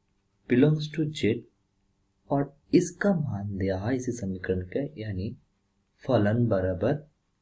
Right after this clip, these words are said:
X जोड़ दो का। इसमें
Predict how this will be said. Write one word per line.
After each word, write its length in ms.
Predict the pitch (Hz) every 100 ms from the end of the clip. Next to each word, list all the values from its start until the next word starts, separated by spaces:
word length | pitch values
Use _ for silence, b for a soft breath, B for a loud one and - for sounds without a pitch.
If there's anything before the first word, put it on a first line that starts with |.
| _ _ -
X 400 | 117 127 - - _ _ _
जोड़ 280 | 98 98 110 127 -
दो 100 | 80
का। 200 | - - _ _ _ _ _ _ _ _ b b b b
इसमें 340 | 156 151 220